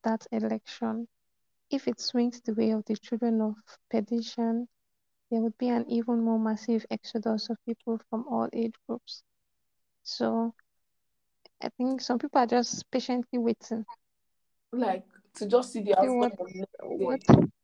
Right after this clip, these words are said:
Speaker 1: anything that's up like this. If you
Speaker 2: Like, there are
Speaker 1: hear me.
Speaker 2: people, I, I was listening to something one day, and then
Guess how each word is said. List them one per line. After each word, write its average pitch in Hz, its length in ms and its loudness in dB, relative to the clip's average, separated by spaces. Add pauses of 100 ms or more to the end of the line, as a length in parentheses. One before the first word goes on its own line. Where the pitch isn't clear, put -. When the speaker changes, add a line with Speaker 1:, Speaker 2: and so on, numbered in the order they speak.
(760)
Speaker 1:
anything 285 580 -4
that's 233 300 -2
up 240 160 -4
like 226 220 -4
this. 240 520 -8 (1600)
If 262 200 -4 (100)
you 233 160 4
Speaker 2:
Like, 233 280 6
there 226 140 6
are 220 40 6
Speaker 1:
hear - 20 -
me. 214 140 0
Speaker 2:
people, 320 220 -6 (760)
I, 220 60 -2
I 233 200 0
was 240 240 -2
listening 330 340 -8
to 196 120 -12
something 202 540 -8
one 196 160 -4
day, 196 100 -4
and 190 180 -4
then 196 220 -6